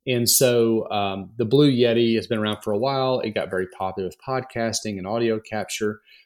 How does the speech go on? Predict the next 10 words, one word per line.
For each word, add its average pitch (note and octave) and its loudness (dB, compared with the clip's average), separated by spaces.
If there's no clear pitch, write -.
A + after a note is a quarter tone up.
but G3 10
it G3 4
is G3 6
pretty G#3+ 6
big. A2+ 2
It's - -8
kinda C3+ -4
heavy. A#2 -2
It's - -6
not, B2 -4